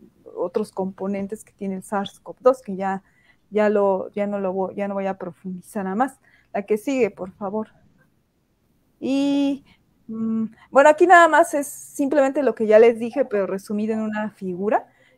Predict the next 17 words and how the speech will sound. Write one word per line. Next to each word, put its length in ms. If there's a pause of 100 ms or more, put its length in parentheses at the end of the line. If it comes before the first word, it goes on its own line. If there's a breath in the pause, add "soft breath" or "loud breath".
(160)
Eh, 260 (300)
y 100
se 160
los 180
comento 480
rápido 480 (200)
qué, 340
qué 400
mecanismos 720
tienen 240
los 160
antioxidantes 760
sobre 320
el 160
covid 500
diecinueve 600
o, 260